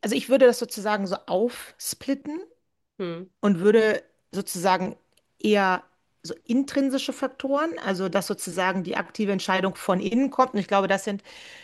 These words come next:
Speaker 1: das sind genauso Punkte, die, die du jetzt gerade genannt hast, ne? Also es gibt auch wirklich Statistiken, Statistiken dazu,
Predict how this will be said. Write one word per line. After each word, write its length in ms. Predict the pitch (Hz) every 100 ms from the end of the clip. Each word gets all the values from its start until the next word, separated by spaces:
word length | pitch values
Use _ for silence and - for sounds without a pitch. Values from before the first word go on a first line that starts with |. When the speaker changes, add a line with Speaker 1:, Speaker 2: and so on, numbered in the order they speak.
| - _ _ _
Speaker 1:
das 120 | 185 190
sind 140 | 208
genauso 360 | 202 202 208 208
Punkte, 340 | 226 220 208
die, 360 | 190 190 - -
die 120 | 196
du 80 | 196
jetzt 200 | 214 202
gerade 200 | 190 185
genannt 400 | 175 175 196 202
hast, 260 | 160 156 -
ne? 160 | 220
Also 160 | 196 170
es 140 | 170
gibt 260 | 202 - -
auch 400 | 180 185 180 - _
wirklich 380 | 156 202 202 190
Statistiken, 680 | 196 185 208 - 190 196 - -
Statistiken 680 | 185 190 - 226 - 226 214
dazu, 460 | 208 - 226 220